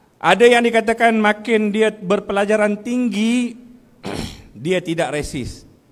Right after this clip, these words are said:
Tidak. Dalam kajian kami, kami menemui ramai yang berpendidikan tinggi, lulusan daripada U K dan U S, daripada neg-, negara yang sangat terbuka dan liberal.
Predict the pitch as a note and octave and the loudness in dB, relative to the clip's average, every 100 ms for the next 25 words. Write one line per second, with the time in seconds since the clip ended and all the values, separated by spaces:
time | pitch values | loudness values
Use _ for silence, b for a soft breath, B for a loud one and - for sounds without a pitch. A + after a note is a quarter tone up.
0 | _ _ _ - E3+ A#2+ F2+ - - _ | _ _ _ -10 -4 -4 -4 -20 -20 _
1 | _ _ _ _ _ _ _ _ _ - | _ _ _ _ _ _ _ _ _ -18
2 | - - - _ _ - D3+ F#3+ G#3+ G#3 | -18 -18 -20 _ _ -2 2 4 2 2
3 | G#3 A3 G#3+ G#3 A3 A#3+ B3+ A#3+ G#3 G#3+ | 2 2 2 0 0 -2 -6 -4 -2 0
4 | G#3+ G#3+ G#3+ A3 G3+ G3 B B F3 F#3+ | -2 -2 -2 -4 -4 -6 B B -2 4
5 | A#3+ C#4+ D4 C#4 C4+ B3 B3 A#3+ B3 B3 | 4 4 0 -2 -2 -2 0 -2 -2 -4
6 | A#3+ A#3 A#3+ A3+ A#3+ B3 - C#3 - B | -4 -4 -4 -4 -4 -4 -6 -8 -10 B
7 | B F#3+ A#3 B3 B3 A#3+ A#3 A3+ A3 A#3 | B -2 0 0 0 2 2 4 4 4
8 | B3 A#3 B3 A#3+ A#3 B3 A#3 G#3+ - - | -2 -4 -2 0 2 2 2 0 -6 -20
9 | - b b b b F#3+ G#3+ A3 A#3 A#3+ | -20 b b b b 2 2 2 0 0
10 | A3+ G3 A#3+ G#3+ G#3+ G3+ G#3 B3+ B3 A3+ | -2 -2 -4 -4 -6 2 4 4 2 2
11 | G#3+ G#3 - C#4+ D4+ C#4 C4+ A#3+ A3 C#4+ | 2 0 0 0 0 -4 -2 -2 0 -2
12 | C#4+ C4+ B3 A3+ A3+ A#3+ A3 | 0 0 0 0 2 2 0